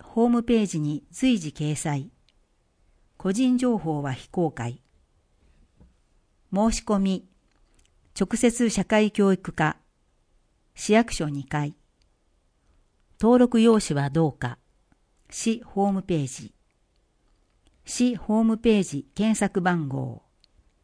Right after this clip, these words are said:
一零零二五二四。問い合わせ、社会教育課、電話、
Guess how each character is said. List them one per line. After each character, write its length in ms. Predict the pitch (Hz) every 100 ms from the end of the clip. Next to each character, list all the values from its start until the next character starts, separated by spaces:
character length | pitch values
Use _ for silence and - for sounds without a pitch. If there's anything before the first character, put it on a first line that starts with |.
| _
一 260 | 143 - 233
零 260 | 226 170 139
零 320 | 156 139 - _ _ _ _
二 260 | 196 240 226
五 260 | 220 196 143
二 300 | 151 160 156
四。 320 | 139 139 160 _ _ _ _ _ _ _ _ _ _ _ _ _ _ _ _
問 200 | 190 214
い 60 | 214
合 80 | 196
わ 140 | 190
せ、 340 | - 170 160 _ _ _ _ _ _ _
社 180 | - 180
会 260 | 233 226 226
教 240 | 202 190
育 220 | 185 -
課、 260 | - 156 - _ _ _ _ _ _ _ _ _ _ _ _ 180
電 260 | 202 190
話、 240 | 180 170